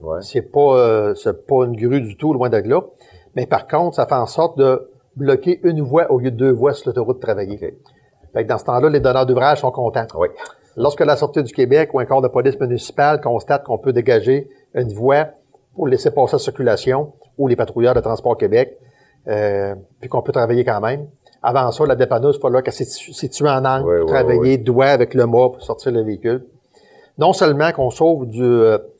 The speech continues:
Speaker 2: l'espace, mais on sauve du temps également aussi.
Speaker 1: Ah, c'est
Speaker 2: Fait que,
Speaker 1: pratique.
Speaker 2: ouais.
Speaker 1: Parce que quand, quand, quand on dit que le fermer la route n'est pas une option. Hein ?
Speaker 2: Justement, justement.
Speaker 1: <laughs>
Speaker 2: Parce que l'opérateur de dépanneuse, lui, fait partie des quatre premiers intervenants en urgence.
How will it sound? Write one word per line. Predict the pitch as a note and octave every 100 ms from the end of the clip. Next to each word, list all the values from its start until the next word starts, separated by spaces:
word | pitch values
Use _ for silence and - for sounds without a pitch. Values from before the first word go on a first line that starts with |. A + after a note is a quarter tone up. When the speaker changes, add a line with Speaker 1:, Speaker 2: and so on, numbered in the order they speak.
| _ - _ -
Speaker 2:
l'espace, | B2 - C#3+ F3 -
mais | B2
on |
sauve | - C#3
du | A#2
temps | - C3
également | B2+ A2 G#2+ G#2
aussi. | - - _ _ _ _ -
Speaker 1:
Ah, | -
c'est |
Speaker 2:
Fait | E2+
que, |
Speaker 1:
pratique. | D2+ F2+ E2 _
Speaker 2:
ouais. | G#2 A2 - -
Speaker 1:
Parce | F2
que | -
quand, | F#2
quand, | F2 D#2 - F2+
quand | F#2+
on | F#2
dit | F2 G#2
que | G2 F2+ E2+ D#2 -
le | - E2+ D2+
fermer | - A2+ G#2+ A2+
la | G#2
route | F#2+ G#2+ - E2+
n'est | F#2
pas | F2 - G#2
une | F#2 F2
option. | D2+ F2 D#2+ _ _ _ _ -
Hein ? |
Speaker 2:
Justement, | C3+ A#2+ A#2 G#2+ - -
justement. | A#2+ A2+ A#2+ A#2+ - - -
Speaker 1:
<laughs> | - - _
Speaker 2:
Parce | B2 -
que | C3+
l'opérateur | B2+ C#3 C#3+ D#3+ D3+
de |
dépanneuse, | C3+ B2+ A#2 C3 D3+ A2+
lui, | A#2 C3+
fait | B2
partie | B2+ - B2+
des |
quatre | B2 C3
premiers | - B2+
intervenants | B2 A#2+ G#2+ A2 B2
en | A#2+
urgence. | G#2 A2+ G#2+ -